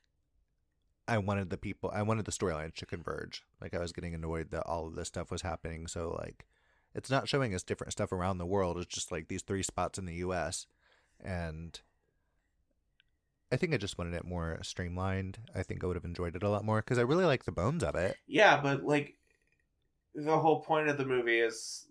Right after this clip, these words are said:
Speaker 2: like, it's showing all the different, uh, types of life coming together, too.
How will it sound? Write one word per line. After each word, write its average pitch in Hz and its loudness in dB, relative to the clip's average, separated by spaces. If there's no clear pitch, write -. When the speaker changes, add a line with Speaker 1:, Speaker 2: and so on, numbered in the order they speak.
Speaker 2:
like, 113 -2
it's 117 -6
showing 127 2
all 120 10
the 113 0
different, 113 -4
uh, - -14
types 120 -2
of - -12
life 127 4
coming 87 -6
together, - -12
too. - -4